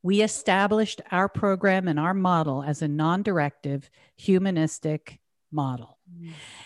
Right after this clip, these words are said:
Speaker 1: And it's all about self-efficacy. It's about, you know, h-, let me help you, h-, you know, give you some tools. You help me and tell me who you are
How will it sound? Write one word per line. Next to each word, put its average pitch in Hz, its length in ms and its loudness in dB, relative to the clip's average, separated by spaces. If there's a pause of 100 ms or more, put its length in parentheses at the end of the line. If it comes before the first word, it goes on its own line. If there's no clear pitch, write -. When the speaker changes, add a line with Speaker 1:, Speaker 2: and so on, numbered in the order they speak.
(120)
Speaker 1:
And 175 240 -2
it's 165 240 -6
all 190 260 6
about 190 300 0
self-efficacy. 147 960 -6
It's - 160 -14
about, 139 420 -8 (220)
you 165 180 -6
know, 147 380 -6
h-, - 200 -12 (120)
let 220 240 2
me 294 140 4
help 214 360 0
you, 196 220 -2
h-, 165 60 -12 (340)
you 214 160 0
know, 185 160 -2
give 196 240 -2
you 214 100 0
some 202 240 -6
tools. 180 460 -2
You 220 240 -2
help 208 320 -4
me 180 260 -2
and 147 160 -4
tell 180 220 -10
me 190 160 -8
who 190 140 -2
you 180 240 -2
are 185 440 2